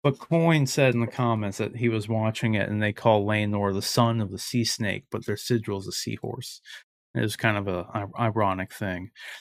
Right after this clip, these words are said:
I think it's mainly they get, they was given the name Sea Snake because he's kind of like a conniving and cunning guy.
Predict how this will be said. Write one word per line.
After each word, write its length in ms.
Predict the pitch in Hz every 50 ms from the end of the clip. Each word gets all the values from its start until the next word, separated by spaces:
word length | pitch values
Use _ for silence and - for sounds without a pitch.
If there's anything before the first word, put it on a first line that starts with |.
| _ -
I 120 | - 135
think 240 | 113 147 202 214 208
it's 120 | 175 139 135
mainly 460 | 135 131 131 135 143 139 139 135 127
they 120 | 123 123
get, 200 | 123 127 131 -
they 200 | 139 127 120 120 123
was 180 | 123 117 107
given 320 | - 143 135 127 127 120 117
the 100 | 117 117
name 260 | 113 113 113 107 107
Sea 300 | - - - 127 120 113
Snake 400 | - - - 117 110 107 107 -
because 320 | 110 - - 110 107 101
he's 120 | 107 98 -
kind 220 | - 127 120 117
of 80 | 113 107
like 200 | 107 107 110 -
a 80 | 107 101
conniving 540 | - 113 107 101 101 107 107 98 104 107
and 160 | 101 95 95 -
cunning 400 | - - 107 101 98 101 104 101
guy. 400 | 104 98 - - - - - -